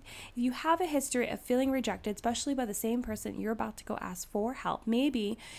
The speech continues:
you do need to take some time and separate yourself from that person. And then, you know, it's gonna take a lot from you, a lot of strength, a lot of, um, inner peace, and also a lot of courage for you to step up and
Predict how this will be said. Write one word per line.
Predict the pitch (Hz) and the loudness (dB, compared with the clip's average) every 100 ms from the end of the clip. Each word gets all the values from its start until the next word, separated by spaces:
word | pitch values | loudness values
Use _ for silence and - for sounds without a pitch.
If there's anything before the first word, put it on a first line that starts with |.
| - | -10
you | - 233 | -2 0
do | 233 277 | 4 4
need | 262 | 4
to | 208 | 0
take | - 233 220 | -2 -4 -4
some | 220 202 | -4 -6
time | - 240 226 233 240 | -4 0 2 2 2
and | 196 | -2
separate | - 196 - 220 220 | -4 -4 0 0 0
yourself | 233 233 247 240 - | -2 -2 -2 -2 0
from | 240 | 0
that | 233 - | 0 -2
person. | 240 240 254 254 | -2 -2 -2 -2
And | 214 208 | -2 -2
then, | 202 202 196 - - - - | -2 -4 -6 -12 -14 -6 4
you | 247 | 8
know, | 233 | 8
it's | - 240 | 4 0
gonna | - 294 | 2 2
take | 294 302 | 2 0
a | 262 | 2
lot | 226 220 - - | 4 4 4 0
from | 285 294 | 0 2
you, | 311 330 | 4 2
a | - | 0
lot | 254 233 233 | -2 -2 -2
of | 220 | -2
strength, | - - 208 202 214 269 285 | -4 -4 -4 -2 2 2 2
a | 226 | 0
lot | 226 226 226 | 0 0 2
of, | 220 220 | 0 0
um, | 220 214 214 | -2 0 -2
inner | - 226 202 | -2 -2 -2
peace, | - - 247 254 330 - 202 | -4 -6 -2 0 0 -2 -4
and | 220 - | -4 -2
also | 214 226 233 262 262 269 - - - | 0 0 0 0 2 0 -4 -14 -2
a | 247 | 2
lot | 240 | 2
of | 233 | 2
courage | - 208 226 285 - - | -4 -2 0 -2 -4 -4
for | - 226 | 0 0
you | 208 214 226 | 0 0 0
to | 220 - 220 | -2 -2 0
step | 202 - 233 233 | 0 0 0 0
up | 233 | -2
and | 202 | -4